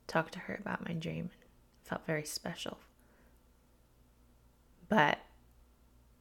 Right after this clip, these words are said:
I can't explain to you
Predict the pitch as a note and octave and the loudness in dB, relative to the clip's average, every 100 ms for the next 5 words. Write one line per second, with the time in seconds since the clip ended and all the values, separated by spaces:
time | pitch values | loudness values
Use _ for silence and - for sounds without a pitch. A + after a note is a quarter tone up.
0 | - - - - - - - - - - | -20 -20 -20 -20 -20 -20 -20 -20 -20 -20
1 | - - - F#3 - G#3 F#3+ F3+ - F#3+ | -20 -16 6 6 10 10 10 8 6 8
2 | F#3+ F#3+ F#3+ G3 F#3+ F#3+ F#3 | 10 10 8 8 8 8 4